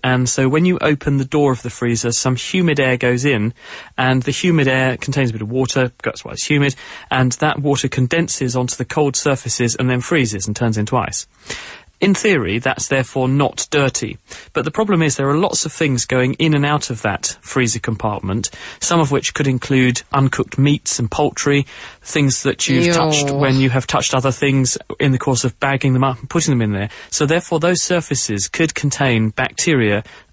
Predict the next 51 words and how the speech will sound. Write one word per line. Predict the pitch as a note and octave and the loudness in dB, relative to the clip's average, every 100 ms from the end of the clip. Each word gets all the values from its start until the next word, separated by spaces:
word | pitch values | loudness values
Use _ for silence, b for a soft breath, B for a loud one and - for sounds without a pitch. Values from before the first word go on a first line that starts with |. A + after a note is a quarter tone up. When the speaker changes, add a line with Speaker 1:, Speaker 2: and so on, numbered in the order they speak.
| - | -4
Speaker 1:
some | - D3+ | 0 0
of | C3+ | 2
them | C3 B2 | 0 0
pathogens, | C#3 B2+ A#2 A2 F#2 F2+ - B B B B | -2 0 -2 -2 -4 -4 -8 B B B B
because | - - D3 C3 | -4 0 0 2
of | |
the | C3 | 2
nature | C3+ B2+ C3 | 2 0 -2
of | |
the | A#2+ | -2
kind | - C#3+ B2 | 0 0 0
of | |
food | - B2+ | 0 -2
that | A#2 | 0
could | - A#2+ | -4 -4
be | |
stored | - C3 A#2 | -2 0 0
there. | - F2+ | 0 -4
So | G2 A#2+ | -4 -2
the | C3+ | 2
likelihood | D#3 G#3+ F3+ D3 | 2 2 0 0
is | C#3 B2 | 2 0
it's | - - | -2 -2
safe. | B2+ B2+ - B B B B - | 0 0 -4 B B B B -2
It, | C3+ - | -2 0
in | D3+ C#3+ - | 2 2 2
a | C3 C3+ | 0 2
remote | C#3+ D#3+ D#3+ | 4 2 2
possibility, | - B2+ C3 B2 A#2+ C3+ A#2+ B B - | -2 -6 -2 -2 0 -2 -4 B B -4
uh, | B2 A#2+ C3 - | -2 -2 -4 -6
there | C3+ C3 | -2 0
could | - | 0
be | B2 | -2
some | - | -2
pathogens | A2+ C#3+ - B2 A2+ A#2 | -2 -2 -2 0 0 2
in | A#2 | 2
there, | A2+ A2+ | 2 2
and | B2 | 2
therefore | A#2+ - | 0 -2
it's | A#2+ | -4
probably | - A#2 A#2 | -4 -2 0
best | C#3+ C#3 C3+ | 0 0 0
avoided. | A2+ C3 A#2+ G#2 | 2 2 2 0
Make | A#2+ C3+ | 0 0
the | B2+ | 0
ice | A#2 A2+ B2 | 0 0 0
in | |
an | A2+ | 0
ice | A2+ A2 | 0 -2
cube | - D#3 C3 | -2 -2 -2
tray | - A2 F2 G2+ | 0 0 2 0